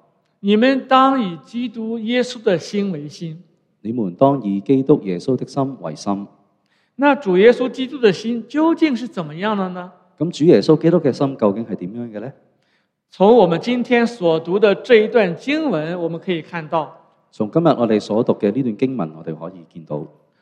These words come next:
Speaker 1: 主耶穌的心可以表現在三個方面。
Speaker 2: 主耶穌嘅心可以表現咗三個嘅方面：
Speaker 1: 為人捨命的心、
Speaker 2: 為人捨命嘅心、
Speaker 1: 服侍別人的心、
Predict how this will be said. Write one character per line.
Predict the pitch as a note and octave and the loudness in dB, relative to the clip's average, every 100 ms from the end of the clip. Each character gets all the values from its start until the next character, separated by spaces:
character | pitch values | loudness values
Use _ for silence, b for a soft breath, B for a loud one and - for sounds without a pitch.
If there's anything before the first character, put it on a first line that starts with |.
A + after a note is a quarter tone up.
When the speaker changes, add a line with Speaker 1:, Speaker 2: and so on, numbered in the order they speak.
| _ | _
Speaker 1:
主 | G3 | 8
耶 | G#3+ G#3+ | 8 8
穌 | B3 | 6
的 | A3+ | 4
心 | F#3 A3+ A3+ A#3 A3+ B _ | 4 0 2 0 -4 B _
可 | - | 2
以 | B3 A#3 F#3 | 4 4 -2
表 | - F#3 F3 | 2 2 4
現 | A#3 G#3+ | 2 0
在 | G3+ G#3 F3+ E3 | 2 2 2 -4
三 | - B3 | 0 0
個 | A#3 F#3 | 4 2
方 | G#3+ G#3+ | 2 0
面。 | A3+ F3+ - _ _ _ _ - | -2 -6 -8 _ _ _ _ 0
Speaker 2:
主 | D3+ | 4
耶 | A2+ | 6
穌 | - C#3+ | 6 4
嘅 | B2+ | 4
心 | - D3+ D#3 - | 2 0 0 -4
可 | A#2 | -4
以 | G#2 | -2
表 | G2 | -2
現 | G#2+ G2 | -2 -4
咗 | F#2 F2+ | -4 -6
三 | - A#2+ A#2+ | -6 -8 -6
個 | G2+ | -10
嘅 | E2+ | -10
方 | - A2+ A2 | -6 -6 -6
面： | F2 E2+ _ _ _ _ - | -14 -18 _ _ _ _ -2
Speaker 1:
為 | G3+ A#3+ G#3 | 4 4 4
人 | E3+ D#3 F3+ A3 G3+ | 2 0 -2 -6 -12
捨 | - F3+ D#3 E3+ | -8 -2 -2 2
命 | A#3+ G3+ | 2 2
的 | D#3+ | -2
心、 | - F3+ F3 F#3 _ _ _ _ | -6 -12 -12 -16 _ _ _ _
Speaker 2:
為 | A2 G#2+ | -2 -2
人 | F#2+ E2+ | -2 -4
捨 | - F2 G#2+ | -6 -4 -2
命 | A#2+ | -4
嘅 | G2 | -6
心、 | F2+ B2 B2+ _ _ _ | -6 -6 -6 _ _ _
Speaker 1:
服 | - F3+ G3 | -6 -2 -2
侍 | B3+ F#3 C#3 - _ | 0 -2 -2 -14 _
別 | E3 | 0
人 | E3 F3+ F#3 | 2 2 0
的 | D#3 | -2
心、 | D3 - E3 F3 | -6 -8 -10 -12